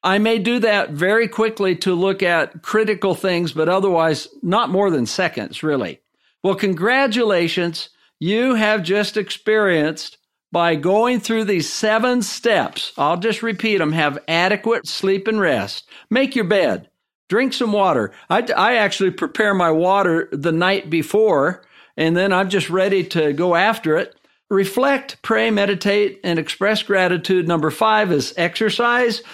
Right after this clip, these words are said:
Number six, have an upbeat, positive, healthy frame of mind or attitude. Number seven,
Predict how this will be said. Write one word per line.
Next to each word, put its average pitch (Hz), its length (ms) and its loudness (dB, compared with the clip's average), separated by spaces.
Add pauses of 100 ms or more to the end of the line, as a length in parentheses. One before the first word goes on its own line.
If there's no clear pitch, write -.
(180)
Number 160 180 0
six, - 480 0 (200)
have 160 220 2
an 156 120 2
upbeat, 196 420 0
positive, 185 560 0
healthy 185 400 2
frame 185 320 0
of 170 80 2
mind 175 320 2
or 156 60 2
attitude. 170 500 0
Number 180 300 0
seven, 139 440 0